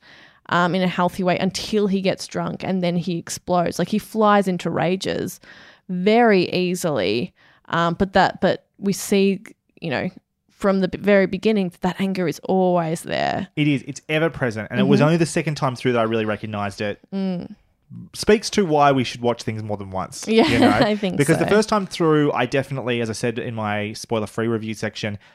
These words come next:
Speaker 2: I definitely was more interested in the Cole side of things because he's just a little bit more mysterious and
Speaker 1: Mm-hmm.
Speaker 2: enigmatic and those sorts of things. There's
Speaker 1: Yeah.
Speaker 2: something about that, that there's a lot of gravity in that
Speaker 1: He
Speaker 2: performance that
Speaker 1: draws you
Speaker 2: draws you
Speaker 1: in.
Speaker 2: in, right?
Speaker 1: Mm.
Speaker 2: And Marty isn't like that. But, but this time through, as you said, seeing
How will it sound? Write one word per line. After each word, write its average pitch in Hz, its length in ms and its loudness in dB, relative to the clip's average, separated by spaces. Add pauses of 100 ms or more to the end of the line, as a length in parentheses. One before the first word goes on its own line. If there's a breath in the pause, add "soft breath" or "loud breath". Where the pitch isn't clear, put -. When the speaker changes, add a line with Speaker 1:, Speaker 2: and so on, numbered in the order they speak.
(140)
Speaker 2:
I 123 60 -4
definitely 196 340 2
was 208 120 2
more 170 140 2
interested 143 320 -4
in 113 60 -6
the 107 60 -6
Cole 165 300 0
side 151 180 0
of 143 80 -4
things 143 180 -4
because 127 180 -8
he's 190 200 -4
just 247 140 -2
a 247 40 2
little 190 200 2
bit 151 140 -2
more 117 440 0 (260 loud breath)
mysterious 170 760 2
and 131 80 -6
Speaker 1:
Mm-hmm. 117 160 0
Speaker 2:
enigmatic 117 420 -2
and 110 80 -6
those 110 160 -2
sorts - 160 -6
of 113 80 -8
things. 107 180 -8
There's 110 100 -4
Speaker 1:
Yeah. 208 40 -2
Speaker 2:
something 180 180 -2
about 123 300 0
that, 110 220 -4
that 117 120 -10 (300 soft breath)
there's 120 80 -6
a - 20 -2
lot 147 120 2
of - 40 -10
gravity 120 380 2
in 110 60 -4
that 107 100 -2
Speaker 1:
He 262 100 0
Speaker 2:
performance 175 360 2
that - 40 -8
Speaker 1:
draws 123 260 2
you - 20 0
Speaker 2:
draws - 0 -
you 117 120 0
Speaker 1:
in. 104 220 -4
Speaker 2:
in, 95 40 -6
right? 107 200 -2
Speaker 1:
Mm. 202 40 -12 (200 loud breath)
Speaker 2:
And 135 120 -4
Marty 208 300 2
isn't 143 220 -2
like 117 280 -2
that. 120 200 -4
But, 139 340 -4
but 139 180 -4
this 214 160 2
time 190 300 -2
through, 135 300 2
as 127 180 -2
you 113 60 -6
said, 107 380 -4 (320 soft breath)
seeing 180 680 -2